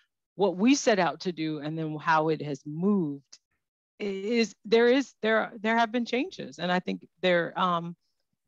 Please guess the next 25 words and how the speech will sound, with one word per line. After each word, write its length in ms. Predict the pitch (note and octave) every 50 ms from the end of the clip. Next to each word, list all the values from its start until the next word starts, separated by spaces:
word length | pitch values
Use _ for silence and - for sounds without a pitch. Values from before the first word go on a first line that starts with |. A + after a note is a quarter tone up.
| _ _
they're 160 | - G#3 G#3+
wonderful 600 | G3+ G3 F#3 F#3+ G3+ A#3 F#4 A#4+ - - E3+ C#3+
changes, 440 | - - D3+ D3 D3 - D3+ D#3 D3+ -
but 160 | - E3+ C#3+
they're 160 | - F3+ F3
just, 280 | E3 E3 F#3 D#3+ - - - -
it, 160 | E3+ F3 E3 D#3+
it, 200 | F3+ F#3 F#3 F3+
it 120 | G3+ G3+
wasn't 400 | F#3 F3 G3 F#3+ F#3 F#3+ G3+ -
necessarily 600 | D#3+ D#3+ D#3+ - E3 - - E3+ D#3 D#3+ D3+ D3
what 180 | D3 D3+ D3 D3+
we 180 | D#3+ F3 E3
envisioned. 500 | D#3 D#3 C#3+ D#3+ E3 E3+ F3 F#3 F#3 F3+
We 80 | E3+ F3+
probably 440 | - G#3 F#3+ F3 E3 E3+ E3+ D3 D3
envisioned 420 | D3+ D3+ E3 D#3 - - D#3+ D3+
something 240 | - E3 - D#3 D3+
a 20 |
little 140 | D3 D#3 D#3
bit 140 | D3 D#3 D3
more 160 | D3+ D3+ D3+
narrow. 560 | D3 C#3 C3+ C3+ C#3 D#3 F#3 A3 C4+ E4 F4+ _ _ _ _ _ _ _ _ -
Um, 480 | - F3 E3+ D#3+ D3+ D3 C#3+ C#3+ F#3+ -
uh, 160 | - E3+ F3